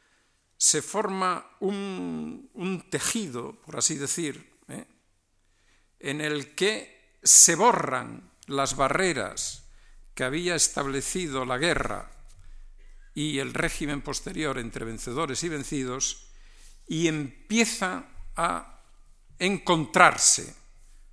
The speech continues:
gente que viene de la oposición, comunistas, socialistas, anarquistas, republicanos, liberales,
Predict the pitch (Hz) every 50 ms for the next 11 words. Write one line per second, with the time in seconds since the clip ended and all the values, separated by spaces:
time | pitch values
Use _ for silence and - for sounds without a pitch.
0 | - - - - 160 170 170 - - 175 143 - 147 135 - 180 160 143 131 127
1 | 120 123 143 139 131 127 120 - - 208 - - 156 - - - 160 185 180 143
2 | 131 135 - 220 254 - - - _ - - - - - _ _ _ _ _ -
3 | - _ _ _ _ _ _ _ - - - - 120 110 120 135 165 165 135 -
4 | - - 135 127 - 123 107 113 117 117 147 160 - - - - 123 131 - -
5 | 120 107 107 - - - 165 143 - - - 123 120 120 120 117 - 120 113 110
6 | 110 - 170 151 143 135 120 117 117 - - 110 110 110 117 143 139 127 120 120
7 | 139 - - - - - -